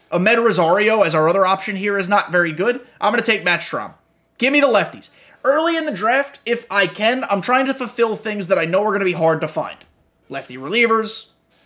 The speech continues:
maybe some speed, a good defensive center fielder. I think defense and center field matters in B R more this year than ever before. With a common round here, do we have speed? This guy, Leobaldo Cabrera, that's a made-up name, sixty-six speed.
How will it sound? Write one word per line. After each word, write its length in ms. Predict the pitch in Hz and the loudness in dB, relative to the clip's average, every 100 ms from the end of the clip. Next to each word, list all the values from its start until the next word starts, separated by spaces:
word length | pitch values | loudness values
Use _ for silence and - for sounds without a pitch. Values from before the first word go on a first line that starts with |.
| _ | _
maybe 240 | 151 147 143 | -10 -8 -8
some 180 | - 117 | -12 -10
speed, 400 | - 269 247 208 | -2 0 0 -2
a 60 | |
good 180 | 160 165 | -4 -4
defensive 400 | 139 254 226 208 | -2 -2 -2 -4
center 220 | 240 220 | -2 -2
fielder. 420 | 208 220 220 214 - _ - | -4 -4 -4 -6 -12 _ -6
I 80 | |
think 180 | 165 233 | -2 -2
defense 340 | 233 220 214 202 | -2 -2 -4 -4
and 100 | 175 | -4
center 200 | 196 170 | -4 -2
field 220 | 185 165 | -2 0
matters 340 | 165 165 156 | 2 2 0
in 80 | 151 | -2
B 140 | 156 | -2
R 160 | 156 151 | 0 0
more 220 | 151 156 | 0 -2
this 180 | 151 - | -4 -6
year 100 | 151 | -8
than 120 | 139 | -8
ever 160 | 131 131 | -10 -10
before. 340 | 123 123 95 - _ _ _ _ _ _ _ _ _ _ _ _ _ - | -12 -14 -16 -16 _ _ _ _ _ _ _ _ _ _ _ _ _ -2
With 200 | 311 311 | 0 0
a 60 | |
common 460 | 302 247 294 285 254 | 0 2 4 4 2
round 320 | 233 226 196 | 4 4 2
here, 320 | 202 165 - - _ _ _ _ _ _ _ _ _ _ - | 2 0 -2 -12 _ _ _ _ _ _ _ _ _ _ -10
do 80 | 190 | -2
we 100 | 220 | 0
have 220 | 262 220 | 0 0
speed? 680 | - - 247 214 131 90 - - | -2 -4 -2 -4 -4 -8 -16 -6
This 240 | 202 226 | -4 -2
guy, 360 | - 226 220 208 | 0 2 4 2
Leobaldo 920 | 139 190 233 202 151 156 202 180 160 | 0 0 0 0 2 2 2 0 -2
Cabrera, 520 | 165 139 151 113 104 160 | -4 0 0 0 -6 -4
that's 200 | 160 139 | -4 -4
a 60 | |
made-up 340 | 123 117 101 - | -10 -12 -14 -14
name, 220 | 110 104 | -14 -8
sixty-six 640 | 214 208 170 160 196 - | -6 -6 -6 -4 -4 -4
speed. 280 | - 185 | -8 -8